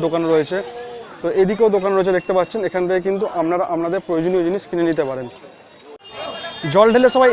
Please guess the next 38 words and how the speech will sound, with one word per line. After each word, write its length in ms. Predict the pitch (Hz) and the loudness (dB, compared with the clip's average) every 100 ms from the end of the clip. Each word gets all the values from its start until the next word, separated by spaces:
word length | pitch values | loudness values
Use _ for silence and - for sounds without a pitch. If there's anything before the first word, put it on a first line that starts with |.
| 220 | 4
এই 60 | 220 | 4
রাস্তা 200 | 220 247 220 | 4 4 4
দিয়ে 120 | 226 | 6
আসছেন, 220 | 208 - 233 202 | 4 2 2 2
আর 60 | 180 | 4
এই 60 | 180 185 | 4 2
রাস্তা 180 | 180 220 | 2 0
দিয়ে 120 | 220 185 180 | 0 0 0
আসার 200 | 226 202 | 0 0
পর 120 | 208 247 - - 170 | 0 0 -4 -6 -2
এই 60 | 180 | 2
যে 60 | 214 | 2
আপনাদেরকে 340 | 185 190 202 214 | 2 2 2 2
প্রথমেই 300 | 196 185 214 196 | 0 -2 0 0
দেখালাম 280 | 185 202 202 | 2 2 2
যে 60 | 202 | 2
রাজবাড়ির 460 | 175 165 170 190 208 202 | 2 4 4 2 2 2
তোরণ 240 | 190 214 208 | 2 4 4
রয়েছে, 240 | 185 190 254 - - - - | 4 4 2 0 -8 -6 2
তো 60 | 190 | 4
এই 60 | 190 | 6
রাজবাড়ির 380 | 185 190 233 254 233 | 6 6 4 4 4
তোরণের 280 | 233 247 240 | 4 4 2
সামনে 180 | 240 240 240 | 2 4 4
দেখুন 160 | 254 240 | 4 2
এখানে 180 | 214 233 214 | 2 2 4
লেখা 180 | 214 233 | 4 4
আছে 120 | 226 254 190 | 4 2 4
বাস 160 | 185 202 | 2 2
স্ট্যান্ড, 260 | - 240 269 - - - - - - - | 4 4 4 -2 -12 -14 -14 -12 -8 0
মানে 140 | 180 180 220 | 2 4 6
এদিকে 220 | 240 254 | 6 6
আরও 120 | 247 233 | 6 8
করা 120 | 240 220 | 6 6
আছে, 120 | 214 233 | 6 6
এদিকে 220 | 208 226 226 | 6 4 6
গেলে 120 | 233 226 | 6 6
আপনারা 200 | 226 | 4